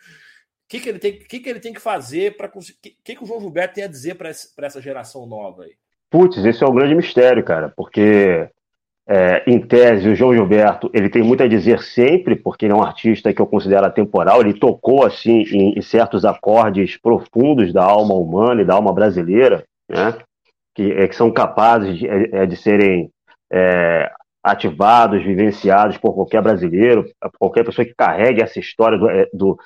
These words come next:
Speaker 2: do Brasil em sua cultura, né? E, por outro lado, a gente tá muito distante, a gente tá muito distante, a gente tá, a gente tá soterrado por, por camadas de lixo, assim, tremendas, que impedem que a geração atual vivencie,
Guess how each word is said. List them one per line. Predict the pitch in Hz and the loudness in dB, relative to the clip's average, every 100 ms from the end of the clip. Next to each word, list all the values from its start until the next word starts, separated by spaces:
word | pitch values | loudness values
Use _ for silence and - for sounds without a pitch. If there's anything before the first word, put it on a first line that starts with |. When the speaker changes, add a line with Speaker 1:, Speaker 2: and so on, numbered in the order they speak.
| _ _ | _ _
Speaker 2:
do | 104 | -2
Brasil | 107 98 90 107 | 0 0 2 0
em | |
sua | - 98 | 0 -2
cultura, | 120 101 113 151 151 | -2 -2 2 2 2
né? | 113 - _ _ _ _ _ _ _ _ _ _ | 0 -4 _ _ _ _ _ _ _ _ _ _
E, | 170 | -4
por | 175 | 0
outro | 190 175 | 0 2
lado, | 139 175 180 160 | 4 4 4 0
a | 127 | 0
gente | 123 151 | 0 -2
tá | 156 | -2
muito | 151 180 | 0 0
distante, | 165 - - 143 151 - - _ | -2 -4 -2 0 0 -4 -20 _
a | 101 | -8
gente | 101 | -2
tá | 120 | 0
muito | 113 120 | 0 0
distante, | 147 131 - 113 123 98 | -2 -6 -2 0 0 -2
a | |
gente | 95 - | -6 0
tá, | 110 104 90 80 | 2 2 0 -2
a | 78 | -4
gente | 95 | -4
tá | 113 | -4
soterrado | 95 127 123 117 87 104 113 101 - | -2 -2 0 -2 0 2 2 -2 -2
por, | 110 95 - _ _ _ _ _ | 0 2 -2 _ _ _ _ _
por | - 98 | -4 -4
camadas | - 117 92 110 127 117 107 | 0 0 2 2 2 2 -2
de | 92 101 | 0 -2
lixo, | 90 101 123 117 87 | 2 2 2 2 -2
assim, | 82 - 107 | -2 -2 -2
tremendas, | - 123 113 101 127 120 95 | 0 0 2 2 2 0 -2
que | - 104 | -4 -2
impedem | 98 107 - 98 110 113 117 | 0 -2 0 2 4 2 0
que | 120 117 101 - _ _ _ _ | 2 2 2 -2 _ _ _ _
a | - 92 90 87 | -2 2 2 2
geração | 82 110 101 - 107 | 0 0 0 0 -2
atual | 107 107 92 104 | 0 0 2 2
vivencie, | 104 104 113 - 101 110 110 98 80 | 0 0 0 -2 -2 0 2 0 -2